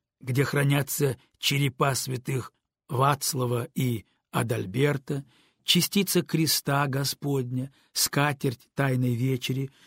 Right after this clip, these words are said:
зуб святой Маргариты, частица берцовой кости святого Виталия, ребро святой Софии,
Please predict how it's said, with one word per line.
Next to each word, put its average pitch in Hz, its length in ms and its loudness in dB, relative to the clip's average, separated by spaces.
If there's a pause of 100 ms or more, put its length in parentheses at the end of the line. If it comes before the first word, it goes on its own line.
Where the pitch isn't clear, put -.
(120)
зуб 135 380 4
святой 135 420 2
Маргариты, 131 720 0 (320)
частица 175 800 0
берцовой 156 680 4
кости 151 500 0
святого 139 480 -2
Виталия, 127 680 -4 (360)
ребро 147 340 4
святой 131 480 -2
Софии, 131 720 -4